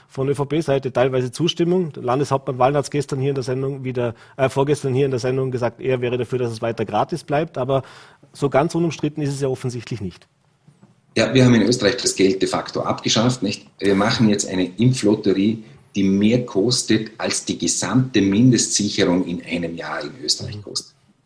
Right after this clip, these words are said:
Speaker 2: Das Geld verbläst die Republik einfach so. Das Geld ist abgeschafft, es wird in Österreich als einziges Land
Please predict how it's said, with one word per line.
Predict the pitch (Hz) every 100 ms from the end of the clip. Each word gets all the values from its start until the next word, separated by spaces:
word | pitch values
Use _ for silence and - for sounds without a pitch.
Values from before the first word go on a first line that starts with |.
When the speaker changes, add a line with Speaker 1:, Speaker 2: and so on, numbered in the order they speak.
| _ _
Speaker 2:
Das | 92 - -
Geld | - 117 -
verbläst | 107 - 82 85 120 - 98
die |
Republik | 92 - - - -
einfach | 101 95
so. | - 80 80 _ _ _ _ _ _ _ _ _ _ _ _ _ _ _ _ _ _ _ -
Das | -
Geld | 117 110
ist | 90
abgeschafft, | 107 - 110 104 -
es | - 92
wird | 98 -
in | 87
Österreich | 87 - - - - _ -
als | 90 - -
einziges | 104 131 127 82 82 -
Land | 90 90 85 73 -